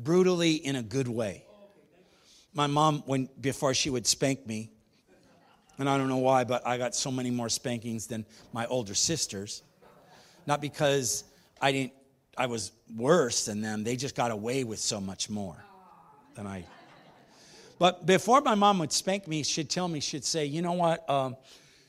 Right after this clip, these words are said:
son, this is good for you."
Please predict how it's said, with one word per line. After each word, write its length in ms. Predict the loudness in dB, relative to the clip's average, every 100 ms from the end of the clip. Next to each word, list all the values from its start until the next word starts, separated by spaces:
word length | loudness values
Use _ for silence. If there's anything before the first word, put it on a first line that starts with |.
| _ _ _ _ -6
son, 520 | -2 0 0 -2 -6 -4
this 320 | 0 2 2
is 160 | 0 -4
good 320 | -2 -2 -2
for 220 | -4 -6
you." 260 | -6 -10